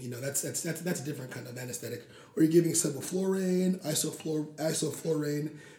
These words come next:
Those are sedatives. Those are, like, hypnotics. Kinda like when you're taking, like, um, not stevia. What's, what, what, what's, what's that? Ayahuasca.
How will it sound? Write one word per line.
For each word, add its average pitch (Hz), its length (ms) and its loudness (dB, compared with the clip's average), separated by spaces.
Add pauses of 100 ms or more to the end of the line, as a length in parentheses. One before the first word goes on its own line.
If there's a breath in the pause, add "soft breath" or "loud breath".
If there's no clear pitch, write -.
Those 214 400 10
are 208 160 0
sedatives. 120 540 -2
Those 139 160 -2
are, 131 40 -6
like, 123 140 -8
hypnotics. 127 840 -8 (920 soft breath)
Kinda 269 240 4
like 214 260 6
when 170 100 4
you're 151 100 -2
taking, 160 260 -2
like, 135 200 -6
um, 120 320 -8 (880 soft breath)
not 147 120 -6
stevia. 107 520 -4
What's, 143 200 -6
what, 165 180 -6
what, 170 220 -6
what's, 175 180 -6
what's 165 200 -4
that? 131 340 -10
Ayahuasca. 175 640 4